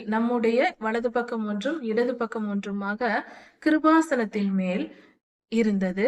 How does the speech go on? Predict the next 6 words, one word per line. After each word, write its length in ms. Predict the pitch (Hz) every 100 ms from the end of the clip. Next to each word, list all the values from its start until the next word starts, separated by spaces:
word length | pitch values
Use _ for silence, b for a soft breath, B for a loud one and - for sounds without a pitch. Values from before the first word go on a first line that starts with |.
| 330
அவை 260 | - 226 220 214
இரண்டும் 480 | 240 349 381 262 262
ஒன்றுக்கொன்று 720 | 233 262 330 320 226 196 214 262 190
எதிர்முகமாக 800 | 220 233 311 226 220 190 180 190 214
இருந்தது. 460 | 190 185 185 - - b b b b 220
ஒன்றை 360 | 233 226 254